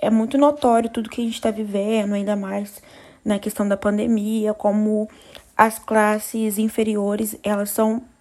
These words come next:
bem mais prejudicadas, né? Justamente pela sua qualidade de vida, que, de vida dessas pessoas, que é super prejudicada.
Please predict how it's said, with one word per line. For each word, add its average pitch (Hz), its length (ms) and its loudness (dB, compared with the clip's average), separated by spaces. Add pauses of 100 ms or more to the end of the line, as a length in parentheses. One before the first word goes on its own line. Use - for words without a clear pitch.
(240)
bem 220 180 4
mais 233 220 0
prejudicadas, 214 880 -2
né? 208 260 -2 (800)
Justamente 214 560 -2
pela 220 320 4
sua 220 160 -2
qualidade 214 560 2
de 214 100 -4
vida, 214 320 -2
que, 220 380 -8 (160)
de 208 160 -2
vida 220 240 0
dessas 214 300 0
pessoas, 220 520 2
que 233 200 0
é 226 100 0
super 233 340 -4
prejudicada. 240 840 0